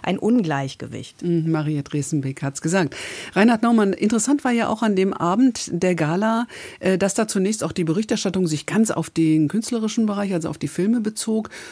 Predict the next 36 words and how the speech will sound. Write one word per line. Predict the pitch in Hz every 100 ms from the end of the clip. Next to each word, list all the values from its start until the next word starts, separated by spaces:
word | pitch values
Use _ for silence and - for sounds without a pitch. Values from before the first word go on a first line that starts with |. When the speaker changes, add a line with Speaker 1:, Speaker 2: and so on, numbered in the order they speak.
| - -
Speaker 2:
und | 190 - 160 156
dass, | 170 - -
äh, | 156 165
der | 165 175 - 147
sogenannte | 180 175 156 -
Eklat | 147 - 170 165
als | 147
Eklat | 143 - 135
gar | 139 139
nicht | 143 143
so | - 131
sehr | 123 135
berichtet | 135 123 165 185 165
wurde. | 175 165
Das | 165 -
kam | 208 190
dann | 170
erst | 175 -
am | 175
nächsten | 170 165 - 147
Tag. | 139 151 214 - - -
Da | 185 202
wurden | 262 -
auch | 214
Sie | - 302
dann | 185 160
mit | 151 151
den | 160
Mikrofonen, | 156 156 165 - 165 165 156 151 151
ähm, | 151 151 147 143 -
konfrontiert. | - 175 - 151 151 - 180 220 - -
Wie | - 208
haben | 240
Sie | 226
es | 226
erlebt? | 226 202 -